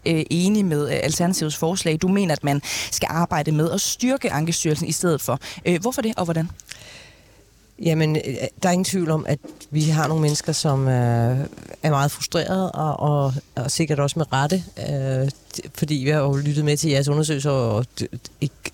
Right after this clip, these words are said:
Speaker 2: lyttet til mange mennesker undervejs, øh, der er, er blandt andet frustreret over, at Ankestyrelsen ikke har nogen prøvelsesret. Og derfor så var, er det i hvert fald det, vi har politisk, øh,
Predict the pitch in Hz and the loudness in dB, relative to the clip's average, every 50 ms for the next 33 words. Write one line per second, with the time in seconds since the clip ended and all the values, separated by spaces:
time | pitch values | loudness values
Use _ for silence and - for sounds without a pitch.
0 | - - - - - 156 165 180 180 185 185 - 185 160 147 156 165 160 160 170 | -16 -20 -16 -10 -6 -2 0 2 2 2 0 0 0 0 2 2 2 2 2 0
1 | - - 175 160 147 135 143 170 185 - - - - - 160 160 139 135 131 123 | 0 -2 0 0 2 2 2 2 0 0 -2 -4 -4 -2 -2 0 0 0 0 -2
2 | 123 - - - - - - - - - - - - - 151 143 139 135 131 127 | -2 -4 -8 -14 -14 -14 -14 -14 -16 -16 -16 -8 -2 0 2 2 4 4 4 4
3 | 127 127 123 120 - - - - 139 143 131 - - - _ - - 139 - 156 | 4 2 2 0 0 -2 -2 0 0 0 0 -2 -8 -16 _ -4 -2 -2 0 0
4 | 147 147 143 147 175 190 180 - - 147 - - 160 151 151 165 147 135 135 123 | 0 2 2 2 2 2 0 -2 -4 -6 -2 0 2 2 2 2 2 0 2 2
5 | 113 135 147 - - - - - 123 135 143 165 - - 147 139 - 147 139 - | 2 2 0 -2 -4 -6 -2 -2 -2 0 0 -2 -2 0 -2 0 0 0 0 0
6 | 156 147 143 139 - 165 165 170 175 - 185 - - - 131 135 - - - _ | 0 0 0 0 0 0 0 0 0 -2 -4 -4 -2 -2 -2 -2 -4 -6 -18 _
7 | _ - _ _ _ _ _ - - - - - _ - - 143 - _ _ - | _ -20 _ _ _ _ _ -20 -20 -20 -20 -18 _ -4 -4 -4 -4 _ _ 0
8 | - 202 196 - 185 156 - 175 160 160 170 165 156 156 - - - 156 143 175 | 0 0 2 2 0 0 0 0 2 2 2 2 2 0 0 0 0 0 2 2
9 | 175 175 160 147 147 - 160 147 143 170 170 160 175 170 156 160 139 127 123 120 | 2 2 2 0 0 0 0 0 0 0 -2 0 0 0 2 2 2 2 2 0
10 | 120 117 113 117 113 - - - - - - - - - - - 170 170 185 190 | 0 0 0 -2 -4 -8 -14 -20 -20 -20 -20 -20 -20 -8 -2 0 0 2 2 2
11 | 208 190 - - - - 131 131 120 117 113 113 120 | 0 -2 -2 -4 -4 -4 -2 0 0 2 2 2 2